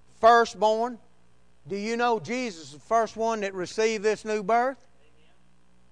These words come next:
Where did he receive it? When he was in the pit of hell. Carried your sin into the pit of hell.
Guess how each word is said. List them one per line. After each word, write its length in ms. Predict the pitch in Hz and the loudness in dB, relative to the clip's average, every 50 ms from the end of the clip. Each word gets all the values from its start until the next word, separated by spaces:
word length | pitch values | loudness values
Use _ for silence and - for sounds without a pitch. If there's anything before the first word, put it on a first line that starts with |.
| - - - - - - - - - - - - - - - - - - - - - - - - - - - - - - - - - - - - - - - - - | -20 -20 -20 -20 -20 -20 -20 -20 -20 -20 -20 -20 -20 -20 -20 -20 -20 -20 -20 -20 -20 -20 -20 -20 -20 -20 -20 -20 -20 -20 -20 -20 -20 -20 -20 -20 -20 -20 -20 -2 4
Where 240 | 214 240 247 233 220 | 6 6 6 6 4
did 60 | 240 | 2
he 60 | 226 | 0
receive 420 | 220 220 214 - - 269 277 233 151 | -2 -2 -2 0 2 2 2 2 0
it? 80 | - - - - - - - | -8 -14 -20 -20 -20 -12 -8
When 160 | 190 202 190 | -6 -4 -4
he 160 | 175 240 233 | -4 -4 -4
was 200 | 214 202 180 175 | -4 -4 -4 -4
in 120 | 202 190 | -4 -6
the 80 | 175 160 | -6 -8
pit 280 | - - 220 208 190 170 | -6 -2 -2 0 0 -2
of 100 | 151 151 | -2 -2
hell. 440 | 180 185 185 185 202 233 240 226 - - - - - - - - - - - - - - - - - - - | -2 -2 0 -2 -2 -4 -6 -10 -18 -20 -20 -20 -20 -20 -20 -20 -20 -20 -20 -20 -20 -20 -20 -20 -20 -18 -4
Carried 300 | - 233 226 226 214 160 | 0 2 2 4 2 2
your 160 | 190 208 196 | 0 0 0
sin 420 | - - - 233 226 220 220 214 214 | 0 0 0 2 2 2 2 2 0
into 200 | 208 202 190 160 | 0 -2 -2 -6
the 100 | 151 160 | -8 -8
pit 240 | - - 226 214 196 | -2 0 2 2 2
of 80 | 170 | 4
hell. 400 | 202 208 214 220 240 262 277 - | 4 4 4 4 2 0 -4 -8